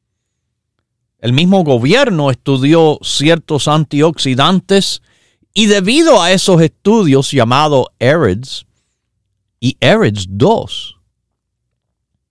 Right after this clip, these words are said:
bueno, llegaron a la conclusión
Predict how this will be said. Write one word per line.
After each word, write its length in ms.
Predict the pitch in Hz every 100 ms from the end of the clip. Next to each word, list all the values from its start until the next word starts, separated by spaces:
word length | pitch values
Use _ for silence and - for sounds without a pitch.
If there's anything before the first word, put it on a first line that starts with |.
| _ _ _ _ _
bueno, 380 | - 185 262 - _ _ _ _ _ _ _ _ _ _ _ _ _ -
llegaron 600 | 131 131 123 120 160 185
a 80 |
la 140 | 143 123
conclusión 1300 | - 117 113 175 214 - - 185 208 160 113 175